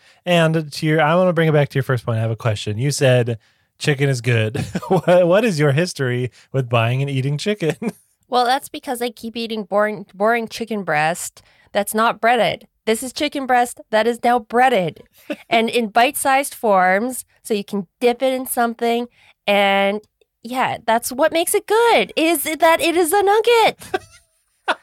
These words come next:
Speaker 1: Well, then
Speaker 2: That, that's what I'm arguing. It is a tasty because, because it is breaded, because you dip sauce on it, and because it is salty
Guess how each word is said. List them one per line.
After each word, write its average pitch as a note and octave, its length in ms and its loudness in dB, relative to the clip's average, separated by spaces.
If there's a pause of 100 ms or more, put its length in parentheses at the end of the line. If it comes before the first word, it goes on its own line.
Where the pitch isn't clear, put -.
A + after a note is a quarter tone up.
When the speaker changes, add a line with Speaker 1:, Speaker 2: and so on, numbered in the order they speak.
(840)
Speaker 1:
Well, F#3+ 140 2
then G3+ 160 2
Speaker 2:
That, F4+ 280 2
that's G4+ 240 2
what G#4+ 140 4 (100)
I'm - 60 -6
arguing. G4 600 2
It C#4 100 -4
is D#4+ 120 -2
a F4+ 120 -2
tasty D#4 560 -4
because, B3 460 -4 (200)
because G#3+ 320 -6
it G3+ 100 -4
is F3+ 120 -6
breaded, C4+ 400 0 (280)
because F#3+ 300 -6
you F#3 80 -12
dip G3+ 200 -4
sauce A#3+ 340 0
on A#3+ 180 0
it, A#3+ 180 -2 (100)
and G3 160 -4
because F#3 280 -8
it E3+ 60 -6
is E3 100 -8
salty A#3+ 440 -2